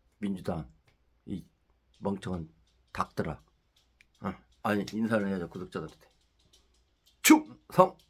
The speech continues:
국가를 위해서, 국민을 위해서 우리가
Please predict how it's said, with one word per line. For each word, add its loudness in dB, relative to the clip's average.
국가를 2
위해서, 0
국민을 8
위해서 6
우리가 -4